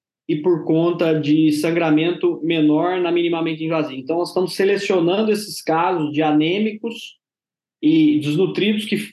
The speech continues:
que eu acredito, né, vamos ter que ver isso aí, mas eu acredito que eles vão, teoricamente, assim, teria... Hoje eu vejo que pra anêmico e desnutrido, a minimamente invasiva teria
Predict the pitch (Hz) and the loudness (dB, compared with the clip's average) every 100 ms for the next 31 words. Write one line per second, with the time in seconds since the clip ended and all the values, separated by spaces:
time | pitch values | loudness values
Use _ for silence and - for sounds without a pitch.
0 | - 190 175 156 151 - _ _ _ _ | -10 -2 0 0 -2 -12 _ _ _ _
1 | _ _ 190 233 240 220 208 151 190 226 | _ _ 0 2 2 0 0 0 0 0
2 | 175 165 151 151 151 151 156 147 143 165 | 0 0 2 0 0 -2 -4 -2 0 0
3 | 156 143 165 170 175 196 175 170 - 202 | 0 0 2 2 0 -2 -4 -6 -4 -2
4 | 165 127 123 151 170 220 302 - _ _ | -4 -6 -2 0 2 0 -4 -14 _ _
5 | _ _ _ _ - 147 156 151 139 147 | _ _ _ _ -4 -2 0 0 0 0
6 | 165 156 151 175 170 170 160 180 160 - | -2 -4 -4 -4 -2 0 2 0 -2 -8
7 | _ _ _ 151 175 196 156 160 180 165 | _ _ _ 0 2 2 2 2 2 -2
8 | 165 151 185 170 180 180 170 156 165 151 | -4 -2 0 0 0 -2 -4 -2 -2 0
9 | 156 202 202 165 165 170 175 170 165 156 | -2 0 0 0 0 0 0 -2 -2 0
10 | 151 160 180 180 180 175 | 0 -2 -2 -2 -2 -4